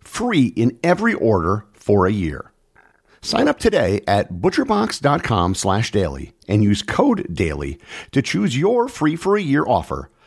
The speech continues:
plus get twenty dollars off your first order. This episode is sponsored by Masterclass. If you've ever wanted to learn something new, wouldn't you want to learn it from the very best people in their field? Masterclass is exactly that.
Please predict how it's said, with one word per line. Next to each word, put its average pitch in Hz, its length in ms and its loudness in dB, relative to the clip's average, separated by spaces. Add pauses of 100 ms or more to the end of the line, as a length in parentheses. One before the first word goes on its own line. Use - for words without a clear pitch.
plus 202 440 0
get 113 200 -2
twenty 147 300 0
dollars 151 380 2
off 85 260 0
your 131 80 2
first 82 320 -2
order. 67 380 -8 (2000)
This 277 180 -2
episode 113 400 0
is 78 80 -8
sponsored 131 560 0
by 180 140 2
Masterclass. 76 880 -4 (800)
If 190 80 2
you've 226 160 2
ever 320 180 4
wanted 214 220 2
to 139 80 0
learn 117 180 4
something 82 320 -4
new, 92 220 -4 (100)
wouldn't 196 220 0
you 175 40 2
want 117 140 4
to 78 60 -2
learn 80 140 2
it 113 100 0
from 92 180 -4
the 76 60 -8
very 101 240 2
best 95 240 -2
people 107 260 -2
in 92 60 2
their 73 100 -6
field? 123 460 -2 (500)
Masterclass 170 800 0
is 73 140 -8
exactly 82 460 -2
that. 67 400 -4